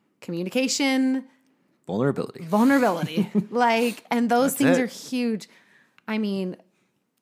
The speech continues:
Speaker 1: for sure, my takeaway today is all, especially first responders, but so many people
Speaker 2: Mm.
Speaker 1: need, it's not just therapy, it's that connection. It's the thing we keep talking about.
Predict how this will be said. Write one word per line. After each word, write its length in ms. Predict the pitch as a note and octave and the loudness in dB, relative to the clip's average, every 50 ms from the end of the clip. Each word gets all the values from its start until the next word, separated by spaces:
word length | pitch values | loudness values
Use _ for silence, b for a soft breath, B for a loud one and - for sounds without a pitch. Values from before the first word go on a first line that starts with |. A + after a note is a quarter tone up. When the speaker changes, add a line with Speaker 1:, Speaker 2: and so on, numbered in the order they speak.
| _ _ _ _ | _ _ _ _
Speaker 1:
for 120 | - G#3+ G#3+ | -6 -6 -6
sure, 240 | - - B3 A3+ G#3+ | -2 -2 -2 -2 0
my 200 | G3 F#3 F#3+ G3 | 0 0 -2 -2
takeaway 460 | - A#3 G#3+ G3+ - G3+ F#3 F3+ F3+ | -2 -4 -4 -2 -2 -2 -2 -2 -2
today 580 | - F#3+ F3 F#3 F#3 F#3 G3 G#3 A3 A3+ A3+ - _ _ _ _ _ _ _ _ _ _ _ _ | -4 -4 -2 -2 -2 0 -2 -2 -4 -6 -8 -12 _ _ _ _ _ _ _ _ _ _ _ _
is 600 | - F#3 F3 F3 F3 E3+ E3 D#3 D3+ - - - - _ _ _ _ _ _ _ _ _ _ _ _ _ _ _ _ _ _ _ - | -2 0 2 2 2 2 0 -2 -4 -6 -8 -8 -12 _ _ _ _ _ _ _ _ _ _ _ _ _ _ _ _ _ _ _ 0
all, 540 | E3+ F3 F#3 G3+ G#3+ A3 A3+ A3 - - _ _ | 0 2 2 2 2 0 0 -2 -6 -10 _ _
especially 460 | F#3+ F3+ - - A3 A#3 A#3 - C#4+ C4+ | -10 -8 -6 -4 -4 -6 -4 -4 -6 -4
first 280 | C#4 - B3 A3 - | -2 -4 -6 -4 -4
responders, 800 | A#3 A3 - G3+ F#3+ G3+ G#3+ G#3+ B3 C4+ D4 D4+ - - - - _ _ _ _ _ _ _ _ _ _ _ _ _ _ _ _ _ _ | -6 -4 -4 -2 -2 0 0 0 -2 -2 -4 -6 -8 -12 -14 -16 _ _ _ _ _ _ _ _ _ _ _ _ _ _ _ _ _ _
but 200 | - G#3 F#3+ G3 | -4 -4 -4 -2
so 400 | - - - - - G#3 G3+ G3+ G#3 | -4 -6 -4 0 0 2 2 2 2
many 300 | A3 G#3 G#3 G3+ G3 F#3+ | 0 0 0 0 -2 -4
people 720 | - - - F#3+ F3+ - - E3+ D#3+ D#3 D3+ D3 - - - A2+ G#2+ F2 - _ _ _ _ _ _ _ _ _ _ _ _ _ _ - | -6 -6 -6 -6 -6 -4 -4 -4 -4 -4 -6 -8 -10 -14 -18 -20 -20 -20 -20 _ _ _ _ _ _ _ _ _ _ _ _ _ _ -8
Speaker 2:
Mm. 60 | F3 | -4
Speaker 1:
need, 460 | F3 F3 E3+ E3+ E3 E3 D#3+ F3 - - _ _ _ _ _ | -4 -4 -2 -2 -4 -4 -6 -6 -12 -14 _ _ _ _ _
it's 380 | G3 F#3+ - - A#3+ A#3 A3 - | -10 -8 -6 -6 -6 -6 -6 -6
not 120 | C#4+ C#4 | -6 -4
just 180 | A3+ A#3+ G#3 - | -4 -4 -6 -4
therapy, 560 | - G#3 G#3 G#3+ A3 A3 A3 - D3+ D#3 - - | -4 -4 -2 -2 -2 -4 -4 -6 -8 -8 -8 -8
it's 180 | - E3+ - - | -8 -10 -6 -6
that 260 | E3+ D#3 D3+ - - | -4 -6 -6 -8 -8
connection. 420 | - F3+ F3+ F3+ - - D#3 D3 | -8 -8 -8 -6 -8 -10 -12 -12
It's 140 | C#3+ D3+ - | -12 -14 -14
the 80 | - D#3+ | -16 -16
thing 280 | - _ E3 D#3+ D#3+ | -12 _ -10 -8 -8
we 60 | D#3+ | -10
keep 180 | D#3+ - D3 - | -12 -14 -16 -12
talking 260 | - D3 D3 - - | -12 -12 -12 -12 -14
about. 280 | - F2+ F2+ E2+ - | -14 -14 -14 -14 -16